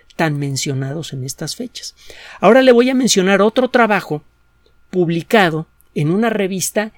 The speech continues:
de, que tiene como mínimo el mismo prestigio que el New England Journal of Medicine, si no es que más, que es la Lanceta, The Lancet. Este trabajo ya tiene su tiempo.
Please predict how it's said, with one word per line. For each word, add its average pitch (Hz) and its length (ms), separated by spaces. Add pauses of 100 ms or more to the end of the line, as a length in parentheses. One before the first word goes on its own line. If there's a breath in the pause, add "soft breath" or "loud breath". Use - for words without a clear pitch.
(180)
de, 185 380
que 190 100
tiene 220 300
como 190 360
mínimo 214 540
el 139 80
mismo 160 380
prestigio - 600
que 160 120
el 139 80
New 139 180
England 143 360
Journal 135 360
of 135 120
Medicine, 185 440
si 131 160
no 127 140
es - 100
que 165 140
más, 202 260 (220 loud breath)
que 165 80
es 147 80
la 151 160
Lanceta, 147 720 (540)
The 139 120
Lancet. 160 720 (680 soft breath)
Este 220 280
trabajo 220 540 (680)
ya 214 280
tiene 214 340
su - 160
tiempo. 233 360